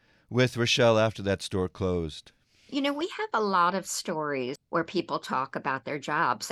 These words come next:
Speaker 2: After all, most of us spend at least eight hours, if not much more, uh, five days a week, if not more, at our jobs. And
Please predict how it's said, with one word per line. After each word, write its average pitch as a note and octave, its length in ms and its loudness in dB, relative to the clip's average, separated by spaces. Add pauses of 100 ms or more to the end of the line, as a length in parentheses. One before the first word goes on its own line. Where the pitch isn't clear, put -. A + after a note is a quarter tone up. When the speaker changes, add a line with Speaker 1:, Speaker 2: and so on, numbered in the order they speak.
Speaker 2:
After F3 400 0
all, D3 320 2
most D#3 360 -4
of D#3+ 120 -6
us D3 120 -4
spend D3+ 360 -4
at - 100 -8
least F#3+ 320 -4
eight C#3 160 0
hours, C3 420 2
if C3+ 160 -8
not D3 220 -2
much E3 320 -4
more, D3 300 -4 (440)
uh, C#3+ 180 0
five E3 340 4
days D3+ 280 -2
a D3 60 -4
week, C#3+ 320 0
if D#3+ 160 -6
not D3+ 260 2
more, C#3+ 380 -2 (400)
at D3+ 180 2
our C3+ 200 0
jobs. C3+ 640 -4 (320)
And F3+ 440 2